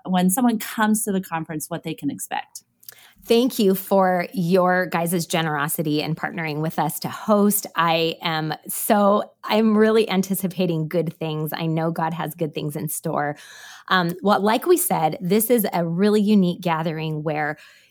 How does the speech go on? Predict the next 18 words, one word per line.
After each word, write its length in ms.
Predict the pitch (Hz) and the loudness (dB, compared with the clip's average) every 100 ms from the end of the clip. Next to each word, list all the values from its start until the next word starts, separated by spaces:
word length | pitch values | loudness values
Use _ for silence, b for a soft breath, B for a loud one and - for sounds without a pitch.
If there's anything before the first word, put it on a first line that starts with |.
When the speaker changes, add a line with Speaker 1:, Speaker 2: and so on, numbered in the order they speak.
| B _ _ _ - | B _ _ _ 0
Speaker 2:
any 260 | 208 240 277 | 4 4 6
woman 320 | 254 240 220 | 4 4 6
you 160 | 214 | 6
make 240 | 214 208 196 | 6 4 0
eye 140 | 175 | -2
contact 580 | 185 160 165 151 135 180 | 0 -2 -2 -4 -4 -4
with 320 | 156 - 180 - | -2 -2 -4 0
is 160 | 190 - | 0 2
someone 320 | 196 185 196 | 2 4 4
who 180 | 190 - | 2 0
understands 680 | 175 170 175 - - 160 160 | -2 0 -2 -4 -4 -2 -2
you 100 | 160 | -2
on 160 | 156 147 | -2 -4
some 300 | - 156 147 | -4 -4 -4
level 300 | 151 139 143 | -4 -2 -4
because 360 | 147 - 165 151 | -4 -6 -6 -2
we 140 | 160 | -2
are 160 | 156 | -2